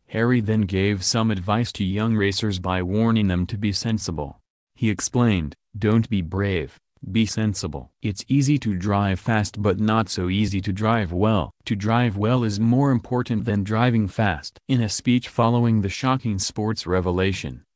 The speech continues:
the royal state did reaffirm that Great Britain is a world leader in high-performance engineering after talking with female students at the Silverstone University Technical College, U T C. He said,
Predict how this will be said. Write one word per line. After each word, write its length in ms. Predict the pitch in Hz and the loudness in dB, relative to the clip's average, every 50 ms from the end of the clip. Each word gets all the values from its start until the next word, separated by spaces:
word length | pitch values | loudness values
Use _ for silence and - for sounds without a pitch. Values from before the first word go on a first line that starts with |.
| _ | _
the 140 | 117 113 107 | -2 0 0
royal 380 | 101 104 107 113 117 120 123 113 | 2 4 4 4 4 4 4 2
state 380 | - - - 101 92 80 73 | 0 -2 0 0 0 0 2
did 220 | - 131 120 104 104 | 2 2 2 4 4
reaffirm 520 | 120 127 135 135 - - 135 131 131 131 | 4 4 4 4 2 2 2 4 4 4
that 160 | 123 110 - | 4 2 0
Great 260 | 113 120 131 135 131 - 117 | 0 0 2 2 0 0 0
Britain 300 | 127 139 135 107 107 101 | 0 2 2 2 0 0
is 120 | 95 85 | 0 0
a 80 | 95 87 | -2 -2
world 400 | 82 85 90 92 98 95 78 87 | 0 2 2 4 2 2 0 0
leader 320 | 92 104 107 92 82 78 | 0 0 0 0 -2 -4
in 120 | 78 87 85 | -4 -4 -6
high-performance 1080 | 87 101 107 101 92 80 67 - - 107 - - 117 117 123 127 120 110 - - 117 | -4 -4 -2 -2 -2 -2 -4 -6 -8 -8 -2 2 2 4 4 4 4 2 0 -2 -2
engineering 580 | 117 113 104 104 101 101 101 98 95 90 87 | 0 0 0 2 2 2 2 2 0 0 0
after 320 | 90 95 101 101 - 104 92 | 0 0 0 0 -2 -6 -6
talking 420 | - - 120 117 - 104 98 92 | -2 -2 -2 0 0 0 0 0
with 140 | 92 87 82 | 0 0 -2
female 460 | - - 127 123 120 117 117 107 98 | -2 0 2 4 4 4 4 2 0
students 480 | 92 - - 131 123 123 131 127 113 - | -2 -2 0 2 2 4 4 2 2 2
at 160 | 113 104 - | 0 -2 -2
the 80 | - 98 | -4 -6
Silverstone 840 | - - - 123 120 107 110 110 95 - - - 98 92 92 92 | -6 -2 0 0 0 0 0 -2 -4 -4 -4 -2 0 0 0 0
University 640 | 95 101 104 104 90 98 104 107 101 - 104 95 90 | 0 0 0 0 0 0 0 0 0 -2 -4 -4 -4
Technical 540 | 80 - 123 123 - 101 98 95 - 110 98 | -2 -2 -4 -2 -2 -2 -2 0 0 -2 -2
College, 600 | - - 117 113 107 101 92 85 78 - - - _ _ _ - | 0 -2 -2 0 0 0 -2 -4 -6 -8 -14 -18 _ _ _ -6
U 180 | 110 113 120 | 0 0 0
T 180 | 110 - 135 127 | 2 2 2 2
C. 380 | - - - 98 82 69 60 - _ _ _ _ _ _ | 2 0 -2 -4 -6 -6 -10 -14 _ _ _ _ _ _
He 180 | _ - 120 98 | _ 0 0 0
said, 360 | - - 107 98 90 87 90 | 2 0 0 0 0 -2 -4